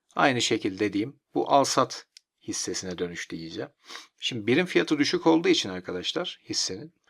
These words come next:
bir kademe yukarısı bile yüzdeye vurduğunuzda az buz para etmiyor tabii ki. Ee,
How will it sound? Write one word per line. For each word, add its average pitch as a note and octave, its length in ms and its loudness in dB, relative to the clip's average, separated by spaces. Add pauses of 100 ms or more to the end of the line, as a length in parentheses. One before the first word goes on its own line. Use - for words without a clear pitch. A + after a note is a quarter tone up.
(580)
bir F3+ 180 8
kademe D#3 300 8
yukarısı D3 520 6
bile A#2 120 0
yüzdeye B2+ 480 2
vurduğunuzda B2+ 720 2
az B2+ 260 2
buz G#2+ 140 -10
para A#2+ 200 -4
etmiyor F2 420 -6
tabii - 300 -12
ki. - 280 -8 (160)
Ee, F#2+ 340 -12